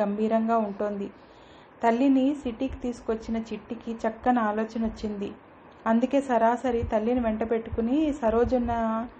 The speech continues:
నర్సింగ్ హోమ్కి వెళ్ళాడు. మహంకాళిని డాక్టర్ లోపల పరీక్ష చేస్తుండగా చిట్టి బయట వరండాలో సరోజ గురించి ఎంక్వైరీ మొదలుపెట్టాడు. "సిస్టర్, సరోజ అనే నర్సు ఉందా ఇక్కడ?" "ఉంది.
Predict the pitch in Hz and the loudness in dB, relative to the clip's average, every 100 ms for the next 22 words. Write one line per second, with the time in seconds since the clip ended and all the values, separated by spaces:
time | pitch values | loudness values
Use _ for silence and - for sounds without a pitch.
0 | - - 226 226 269 254 254 226 226 254 | -20 -6 -4 0 0 2 2 2 2 2
1 | 220 214 208 - - - - - - 226 | 2 2 0 -4 -14 -20 -20 -20 -6 0
2 | 254 269 285 262 240 269 240 214 214 254 | 2 4 4 4 2 2 2 0 0 0
3 | 226 220 247 247 214 214 - 262 226 214 | 0 0 -2 0 -2 -2 -8 -4 -2 -4
4 | - 226 220 214 214 214 214 226 - 247 | -4 -2 0 0 0 -2 -4 -6 -4 -4
5 | 233 220 214 214 233 214 214 233 240 220 | -2 2 2 2 -2 0 0 2 2 2
6 | 214 233 - - - - 247 240 269 277 | 0 -2 -6 -20 -20 -4 2 6 6 4
7 | 254 240 240 262 214 214 254 262 233 214 | 2 0 -2 -4 -2 0 2 2 2 0
8 | 220 220 214 214 208 - - - - - | -2 -4 -2 -2 -2 -6 -14 -20 -20 -20
9 | - 247 226 - 311 349 - - - 226 | -10 -8 -4 2 2 2 -6 -20 -2 2
10 | 233 269 311 269 247 285 247 226 - 247 | 4 4 4 4 4 2 2 0 -2 0
11 | 247 247 226 226 214 277 - - 240 254 | 4 2 0 -4 -4 -4 -6 -6 0 0
12 | 254 | 0